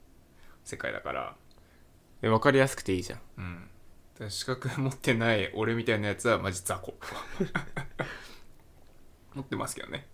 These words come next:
Speaker 2: あ、持ってる。
Speaker 1: 持ってますけどね。二個ぐらいは。
Speaker 2: ああ。
Speaker 1: でも雑魚い資格しかないから、まだ雑魚だよね。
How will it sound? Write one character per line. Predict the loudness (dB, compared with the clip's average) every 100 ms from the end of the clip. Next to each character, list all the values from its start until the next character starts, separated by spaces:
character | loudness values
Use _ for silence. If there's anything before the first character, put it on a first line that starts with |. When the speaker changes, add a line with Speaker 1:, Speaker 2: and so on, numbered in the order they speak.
| -20 -20 -10 -4
Speaker 2:
あ、 | -2
持 | 0 -2
っ |
て | -2
る。 |
Speaker 1:
持 | -4
っ |
て | -4
ま | -6
す |
け | -10
ど | -12
ね。 | -16 -20 -20 -16 -8
二 | -6
個 | -4
ぐ | -4
ら | -4
い | -6
は。 | -12 -8
Speaker 2:
あ | -8 -8
あ。 | -12 -14 -4
Speaker 1:
で | 0
も | 6
雑 | 6
魚 | 6 2
い |
資 | 2
格 | -2 -4
し | -8
か | -6
な | -4
い |
か | 0
ら、 | 0 0 -6 -20 -20 -20 -20 -14 -10
ま | -8
だ | -6
雑 | -8
魚 | -8
だ | -12
よ | -12
ね。 | -14